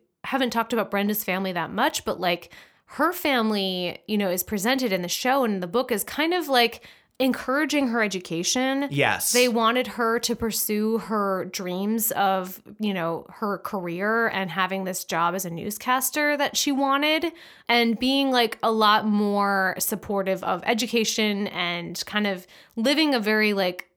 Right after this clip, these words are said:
Speaker 1: kind of fulfilled and wholesome life that isn't just dominated by religion. And this is definitely contrasted by the Lafferty family, right? Because we find out later that, like, the dad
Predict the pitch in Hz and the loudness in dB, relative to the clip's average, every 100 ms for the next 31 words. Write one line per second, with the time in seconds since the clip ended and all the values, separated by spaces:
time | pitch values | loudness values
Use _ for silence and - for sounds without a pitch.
0 | _ _ - - 226 196 - 202 190 - | _ _ -14 -4 -2 -2 -2 -6 -6 -2
1 | 190 190 196 196 185 170 - 208 190 190 | 0 2 0 -2 -4 -6 -4 -2 -2 -2
2 | 247 247 254 262 285 226 - 185 196 - | -2 0 2 0 0 -4 -4 -4 -6 -6
3 | 180 180 - 156 151 190 196 208 180 175 | -4 -4 -4 -6 -4 -4 -4 -4 -4 -4
4 | 165 170 226 254 294 302 - - 254 269 | -8 -8 -4 -2 -4 -8 -18 -8 -2 0
5 | 302 302 311 349 240 233 247 208 - 196 | 0 0 0 -2 0 -2 0 -4 -4 -4
6 | 185 170 175 190 220 170 160 - 151 156 | -4 -2 -2 -2 -2 -6 -8 -8 -8 -8
7 | 160 170 185 208 214 214 220 240 233 - | -8 -6 -4 -4 -4 -4 -2 0 0 -2
8 | 170 214 214 190 160 160 - _ _ _ | -2 -2 -2 -4 -4 -4 -8 _ _ _
9 | _ - 214 180 196 190 220 226 226 226 | _ -6 -4 -2 2 4 6 6 6 2